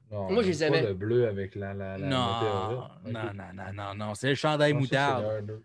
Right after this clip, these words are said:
Speaker 2: Ah, mais moi, je parle le, le bleu, là, avec, euh, de l'argent à ses épaules, ça, je l'aimais.
Speaker 3: Oui, mais le chandail moutarde, moi, je
Speaker 2: Ah,
Speaker 3: l'aime.
Speaker 2: ça, c'est. Mais non!
Speaker 3: Oui.
Speaker 2: Joe!
Speaker 3: Oui.
Speaker 2: Mais Joe!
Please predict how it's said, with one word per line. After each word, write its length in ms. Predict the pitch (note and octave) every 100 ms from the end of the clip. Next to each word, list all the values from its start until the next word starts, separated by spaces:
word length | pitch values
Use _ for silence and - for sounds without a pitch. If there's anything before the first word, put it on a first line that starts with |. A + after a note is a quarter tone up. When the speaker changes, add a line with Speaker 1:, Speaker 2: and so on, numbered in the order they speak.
| -
Speaker 2:
Ah, 140 | F#3 G#3
mais 100 | G#3
moi, 120 | C4
je 80 | C4
parle 200 | C4 A3
le, 100 | G3 F3+
le 180 | F#3+ F#3+
bleu, 320 | E3 G#3 C4+
là, 120 | C4+ A#3
avec, 240 | E3+ -
euh, 280 | D#3 D3 C#3+
de 60 | C#3+ - E3+
l'argent 380 | D#3+ D3+ D#3+
à 40 | A3
ses 220 | F#3 D#3+
épaules, 300 | D#3 G3 A3+
ça, 140 | E3+
je 100 | D3+
l'aimais. 360 | D3+ D3 F3 E3+ - _ _ _ _ -
Speaker 3:
Oui, 240 | C3+ G3+
mais 100 | F#3+
le 60 | B2
chandail 300 | C3 B2 C3+
moutarde, 320 | C#3+ C3+ F3+
moi, 120 | F3 D3+
je 80 |
Speaker 2:
Ah, 180 | D#3+ F3
Speaker 3:
l'aime. 60 | D3+
Speaker 2:
ça, 180 | D3+ A3+
c'est. 280 | - E3+ - _ -
Mais 80 | D#3+
non! 220 | A#3 G#3+ - - _ -
Speaker 3:
Oui. 220 | C3+ E3
Speaker 2:
Joe! 360 | G3 A3+ B3 C#3+ - _ -
Speaker 3:
Oui. 120 | B2+
Speaker 2:
Mais 140 | C3 F3
Joe! 380 | F3 C4 C4+